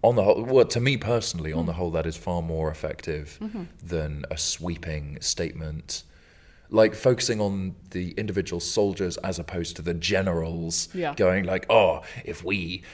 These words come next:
Speaker 1: push the troops over here, then
Speaker 2: <laughs>
Speaker 1: we're
Speaker 2: Yeah.
Speaker 1: going to best the, the Germans." And, "Oh, fantastic. Using Britain, we have done, we have saved the world."
Speaker 2: Mm-hmm.
Speaker 1: Like, that, shut up.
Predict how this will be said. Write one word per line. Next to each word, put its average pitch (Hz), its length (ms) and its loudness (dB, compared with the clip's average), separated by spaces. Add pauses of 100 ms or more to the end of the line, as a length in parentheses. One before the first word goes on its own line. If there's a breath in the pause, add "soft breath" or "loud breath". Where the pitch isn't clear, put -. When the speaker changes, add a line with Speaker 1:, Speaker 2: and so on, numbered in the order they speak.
(140 loud breath)
Speaker 1:
push - 260 -2
the - 60 -10
troops - 380 -6
over 85 260 0
here, 123 280 12
then 87 200 4
Speaker 2:
<laughs> 98 60 -2
Speaker 1:
we're 104 140 6
Speaker 2:
Yeah. 98 60 4
Speaker 1:
going 98 180 4
to 90 100 -2
best - 800 0 (140)
the, 95 200 6
the 95 160 0
Germans." 92 560 2 (300 loud breath)
And, 92 180 4
"Oh, 120 320 12
fantastic. - 880 -4 (340 loud breath)
Using 113 680 6
Britain, 101 580 2
we 104 200 4
have 87 240 2 (240 loud breath)
done, 90 600 2
we 104 280 -2
have 85 200 -2 (120)
saved 113 380 4
the 98 80 2
world." 92 420 -2
Speaker 2:
Mm-hmm. 160 140 -2
Speaker 1:
Like, 98 260 2
that, 127 340 -2
shut 131 220 -4
up. - 180 -12